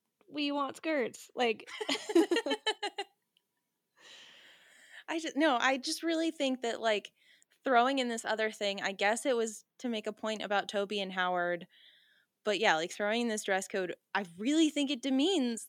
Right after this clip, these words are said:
Speaker 2: the, you know, Donna Martin graduates thing.
Speaker 1: At the very least, like you said earlier, like, the drug, uh, drug, I don't know where that came from. The dress code was, like, thrown in at the last minute, like, when Brandon was talking. So at the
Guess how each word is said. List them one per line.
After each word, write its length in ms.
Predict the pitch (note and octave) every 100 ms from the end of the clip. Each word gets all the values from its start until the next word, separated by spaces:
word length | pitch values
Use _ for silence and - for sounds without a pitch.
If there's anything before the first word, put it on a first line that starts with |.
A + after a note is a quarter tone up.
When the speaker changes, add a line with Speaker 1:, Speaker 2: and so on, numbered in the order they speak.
| _ -
Speaker 2:
the, 260 | A#3+ A3+ G#3+
you 140 | B3
know, 60 | A3
Donna 260 | A3+ A#3
Martin 280 | B3 A3+ A3+
graduates 580 | A3 B3 D4+ G3 - -
thing. 420 | - D2+ C2 - - _ - - - -
Speaker 1:
At 260 | D4+ F4 E4+
the 100 | D4+
very 340 | A#3+ A3 A#3+
least, 460 | B3+ B3+ B3+ - - F#4+
like 320 | A3 A3 A3
you 100 | A3+
said 300 | - G#3 G#3
earlier, 500 | G#3 G#3 G#3+ A3+ A#3
like, 300 | G#3+ G3 - _ _ _ _
the 640 | A3+ G#3 A3 G#3 G3+ G3+ G3 - _ _ -
drug, 420 | G3+ G3 G3 -
uh, 40 | C4+ A3
drug, 400 | G#3 A#3 F#3+ - _
I 60 | A3+
don't 60 | G3
know 40 |
where 100 | F#3+
that 140 | G3
came 140 | - G3
from. 200 | F#3+ G3 - - -
The 60 |
dress 300 | A3+ C4 D4
code 440 | - A#3+ G#3 G#3 A#3 _ _ -
was, 200 | A#3 A3+
like, 380 | A3+ G#3 G3 - _
thrown 500 | - - D4 D#4 D4
in 180 | C#4 B3+
at 120 | A#3
the 60 | A3
last 300 | G#3 F#3 F#3
minute, 340 | G3+ - - -
like, 180 | A3 G#3+
when 140 | G#3
Brandon 340 | G3 G3 F#3 F#3
was 140 | F#3+
talking. 340 | F#3+ - G3
So 140 | A#3 C4+
at 60 |
the 140 | D4+